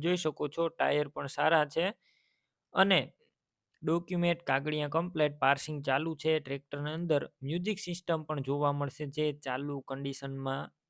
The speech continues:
અત્યારે જોવા મળશે. તમે વીડિયો અંદર આખું ટ્રેક્ટર ક્લિયર કટ જોઈ શકો છો. ટ્રેક્ટરની સાથે તમે જે રોટાવેટર જોઈ રહ્યા છો, શક્તિમાન કંપનીનું રોટાવેટર વેચવાનું છે,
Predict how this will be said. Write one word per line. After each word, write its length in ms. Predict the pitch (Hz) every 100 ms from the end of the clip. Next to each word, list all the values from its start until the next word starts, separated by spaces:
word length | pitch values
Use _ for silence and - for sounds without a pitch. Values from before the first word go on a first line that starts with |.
| -
અત્યારે 440 | 120 123 131 135 139 117
જોવા 340 | 107 117 127 123 131
મળશે. 260 | 170 - 139
તમે 200 | 139 151 156
વીડિયો 260 | 127 160 170
અંદર 200 | 165 156
આખું 320 | - - - 147
ટ્રેક્ટર 400 | 131 - - 135
ક્લિયર 220 | 131 139 131
કટ 200 | 147 131 -
જોઈ 180 | 190 170
શકો 200 | 135 - 147
છો. 100 | 196 254 _ _ _ _ _ _ _ _ _ _ _ _ _ -
ટ્રેક્ટરની 680 | 214 220 220 220 208 220 202 -
સાથે 360 | 190 190 202 170 170
તમે 180 | 175 165
જે 80 | 156 131
રોટાવેટર 720 | 147 160 185 180 175 175 151 160
જોઈ 180 | 175
રહ્યા 220 | 160 143 143
છો, 80 | 135
શક્તિમાન 640 | - 156 - 190 180 175 160 143
કંપનીનું 720 | 156 170 - 170 165 165 160 131
રોટાવેટર 720 | 143 - 151 147 147 147 143 127
વેચવાનું 580 | 143 - 156 151 147 143
છે, 140 | 147